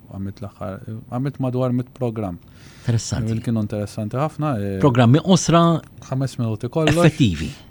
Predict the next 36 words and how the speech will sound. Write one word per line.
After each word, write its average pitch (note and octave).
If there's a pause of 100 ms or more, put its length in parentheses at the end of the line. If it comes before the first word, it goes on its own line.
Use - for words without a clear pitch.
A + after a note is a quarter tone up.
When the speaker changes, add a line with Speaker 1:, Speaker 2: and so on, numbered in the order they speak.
Speaker 1:
Imma C#3
kienu C#3
interessanti B2+
għax C3
anke A2
li G#2
jazz C3+
test -
tallimt G#2+
minn C3
epoki A2+
differenti. G2+
Speaker 2:
Per G#2
eżempju, B2+
Speaker 1:
Ovvjament, G#2+
Speaker 2:
tiftakar, C#3
tiftakar B2+
xi A#2+ (640)
żewġ A#2
jew G2+
tliet D3+
episodi, G#2+ (580)
eh, F2+
f'dan A2
l-iskritt? C3+ (340)
Speaker 1:
Eh, G#2+ (100)
eh, B2+
mela B2+
ħad D3+
s-, -
s-, G2+
sandaħlu A2+
waħda A#2+
Speaker 2:
Dejjem C3
fil-qosor. C#3+
Speaker 1:
mill-find, A#2